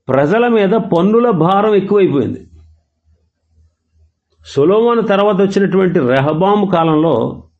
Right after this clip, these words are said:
ప్రజలందరూ వచ్చి,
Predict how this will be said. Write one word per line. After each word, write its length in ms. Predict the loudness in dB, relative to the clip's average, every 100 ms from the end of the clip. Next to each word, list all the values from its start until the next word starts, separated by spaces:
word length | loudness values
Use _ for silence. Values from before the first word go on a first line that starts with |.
| _ _ _ _ _ _ _ _ _ _ _ _ _ _ _ _ _ -4
ప్రజలందరూ 580 | -2 0 0 0 2 0
వచ్చి, 600 | 0 -2 -2 -2 -6